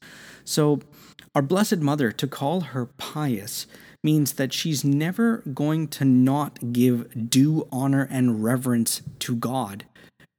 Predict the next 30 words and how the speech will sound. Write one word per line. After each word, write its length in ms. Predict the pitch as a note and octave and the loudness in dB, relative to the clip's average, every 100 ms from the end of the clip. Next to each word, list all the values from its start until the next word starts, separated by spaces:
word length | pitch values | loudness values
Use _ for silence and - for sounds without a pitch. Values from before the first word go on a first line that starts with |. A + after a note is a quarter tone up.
| _ _ | _ _
especially 500 | - - - E3+ - | -2 0 2 0 2
wherever 440 | D3+ D3+ F3 A#3+ D3 | 2 2 0 2 2
it 100 | G#2+ | 2
is 160 | F#2+ | -2
due. 280 | G2+ G2 - - - - - - | -4 -6 -8 -18 -20 -20 -12 -2
And 140 | C#3+ | 0
so, 360 | - C#3 C3 C3+ - - - _ _ - | 2 2 2 -2 -12 -20 -20 _ _ -10
I, 100 | - | -4
I 80 | D#3+ | -2
think 280 | - A#3 D4+ | 2 4 4
it's 140 | - | 4
a 60 | C#3 | 6
more 220 | C3 C#3 | 6 6
fitting 500 | B2 - D#3+ D3+ B2+ | 4 0 2 4 2
word. 380 | A2+ C#3 G2+ - - - - | 2 0 -2 -6 -16 -18 -4
So 100 | C3 | 2
when 120 | C3+ | 4
you 220 | C3+ C3+ - | 4 2 -6
hear 400 | - - A3+ A3 | -4 4 6 6
the 100 | D#3+ | 4
word 360 | C#3 B2+ B2 | 2 2 2
"O 160 | - C#3+ | 2 2
piissima," 800 | C#3 - D3 G3+ - G#2+ G#2 - | 2 -4 0 2 2 -2 -2 -8
think 380 | - - G3+ A3 | -6 4 6 6
of 160 | C#3+ | 4
the 80 | - | 2
word 380 | A#2 A2+ A2+ A2 - _ | 2 2 0 -2 -10 _
pious 560 | - G#2+ G2 C3 - - _ _ - - | -8 -6 -4 -6 -6 -10 _ _ -20 -4
and 220 | B2 B2 - - | 2 2 0 -6
understand 720 | C#3 C#3+ C3 - E3 B2 A2 | 2 2 2 0 0 0 0